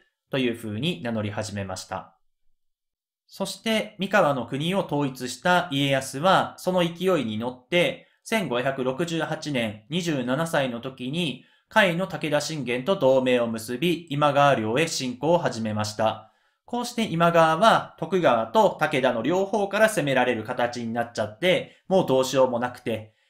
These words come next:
えー、戦国大名としての今川家はここで滅びることになります。ということで、徳川にとっては全て順調に進んでいたんですが、ここから問題が起こります。というのも、同盟の内容としては、徳川が遠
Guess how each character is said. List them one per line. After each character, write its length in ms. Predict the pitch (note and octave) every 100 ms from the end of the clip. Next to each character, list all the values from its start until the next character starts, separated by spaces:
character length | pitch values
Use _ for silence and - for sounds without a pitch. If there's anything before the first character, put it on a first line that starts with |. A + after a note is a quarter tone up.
| -
え 300 | C3 B2 A#2
ー、 40 |
戦 200 | A2 D#3
国 180 | D3 D3
大 220 | C#3 C3+
名 140 | C3 A#2
と 120 | A#2
し 80 | -
て 100 | F#3
の 200 | G#3+ D3+
今 200 | C#3+ C3+
川 200 | B2 A#2+
家 140 | - B2+
は 240 | F#3 -
こ 80 | -
こ 120 | C#3
で 100 | B2
滅 240 | B2 B2+ A2+
び 100 | A2+
る 120 | B2
こ 100 | A2+
と 120 | B2
に 120 | E3
な 100 | C#3 G#2+
り 100 | G2+
ま 140 | G#2+
す。 280 | G#2+ - _ _ _ _ _ _ _ -
と 80 |
い 40 | A#3+
う 40 |
こ 80 | B3+
と 120 | G3
で、 140 | C#3+ -
徳 260 | F3 A#3+
川 180 | A3 E3+
に 100 | C#3
と 120 | E3+
っ 80 | E3+
て 120 | D#3+
は 120 | F#3+
全 240 | F#3+ F#3+ E3
て 100 | A#2
順 220 | A2 D3
調 160 | D3 D3+
に 100 | B2+
進 280 | C#3+ C#3+ E3+
ん 80 | D#3+
で 140 | D#3
い 80 | E3
た 140 | F3
ん 140 | C#3+ G#2+
で 80 |
す 180 | B2+ A#2
が、 260 | C#3 F3 -
こ 80 | F#3+
こ 80 | -
か 100 | G#3
ら 100 | G#3+
問 220 | C#3+ B2+
題 180 | A#2+ B2
が 160 | D#3+ B2
起 80 | A#2
こ 100 | A2
り 100 | G#2
ま 160 | A2
す。 280 | B2+ - _ _ _ _ _ -
と 80 | A#3+
い 100 | A#3+
う 40 |
の 100 | F3+
も、 280 | G3+ A3+ -
同 180 | A3 A3+
盟 180 | A3+ A3+
の 120 | A3
内 220 | G#3 G#3
容 120 | G#3+
と 140 | G#3 G#3
し 100 | -
て 140 | F#3
は、 380 | A3 G#3 - -
徳 240 | G3 G3 A3+
川 260 | G#3+ G3
が 400 | A#3 B3 D#3 - -
遠 220 | F3+